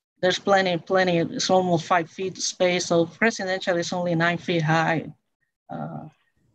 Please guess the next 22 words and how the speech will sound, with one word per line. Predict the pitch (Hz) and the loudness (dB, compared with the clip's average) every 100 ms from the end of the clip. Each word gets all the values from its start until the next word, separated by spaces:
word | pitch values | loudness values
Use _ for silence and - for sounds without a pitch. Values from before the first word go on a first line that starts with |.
| _ | _
so | - 180 175 | -4 0 2
that, | 175 208 202 | 4 2 2
that | 202 220 | -2 -2
could | 226 185 | -4 -2
be | 185 - | -2 -2
easily | 185 - 185 175 | -4 0 2 4
worked | 170 180 180 180 | 2 2 0 2
out. | 175 185 190 - | 2 2 -2 -2
And, | 180 175 175 | -2 -2 -2
uh, | 175 170 170 156 _ _ _ _ - - _ - | -2 -2 -4 -8 _ _ _ _ -20 -20 _ -2
the | 185 | 0
units | 185 220 247 214 | 6 6 6 4
themselves, | 208 - 202 202 214 214 - | 2 2 4 6 4 2 0
uh, | 180 170 160 156 151 - _ _ _ _ _ _ _ _ - _ _ _ _ _ - | 2 2 2 2 0 -6 _ _ _ _ _ _ _ _ -20 _ _ _ _ _ 0
the, | 202 190 143 - | 4 4 2 -4
the, | 202 190 - | 0 0 0
the | 185 | -4
width | 180 240 269 190 | 2 2 2 0
that | 196 190 | 0 0
a | |
maximum, | 190 202 - 220 202 196 190 | -2 -2 -2 -6 -6 -6 -2
uh, | 180 175 | 0 0